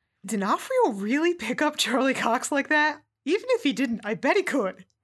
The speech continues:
That's how believable Fisk is in his rage and in this strength that I found myself really wondering. Like, there's probably wire work, but still,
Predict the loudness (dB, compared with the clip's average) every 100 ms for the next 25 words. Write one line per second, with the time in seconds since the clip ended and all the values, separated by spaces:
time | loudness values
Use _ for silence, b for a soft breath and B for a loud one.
0 | _ _ _ b 0 0 2 0 2 0
1 | 2 0 0 0 0 0 -4 -8 -2 2
2 | 2 0 -4 -2 -2 -4 -6 -4 -2 -2
3 | -2 -4 -2 -2 -2 -4 -6 -4 -2 -2
4 | -4 -6 -4 -4 -4 -6 -2 -2 0 0
5 | -2 -4 -2 0 0 0 0 0 0 -4
6 | -6 -10 b b _ -2 -2 0 -4 -2
7 | 2 2 2 -2 0 2 2 0 -2 -6
8 | -8 -6 -6 -8 -2 0 2 -2 -8